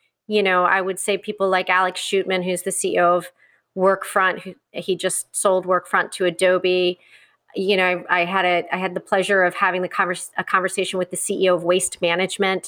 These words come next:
which is a huge organization. And he, he had a diverse board before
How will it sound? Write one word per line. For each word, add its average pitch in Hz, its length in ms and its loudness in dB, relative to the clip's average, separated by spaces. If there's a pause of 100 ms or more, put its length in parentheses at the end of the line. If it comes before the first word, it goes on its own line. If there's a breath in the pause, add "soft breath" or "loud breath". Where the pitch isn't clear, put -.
which 175 180 -6
is 180 160 -2
a 175 40 0
huge 196 500 0
organization. 180 920 0
And 170 180 -2
he, 185 280 0 (640 soft breath)
he 240 240 0
had 220 160 2
a 208 60 2
diverse 180 460 0
board 180 380 2
before 175 640 2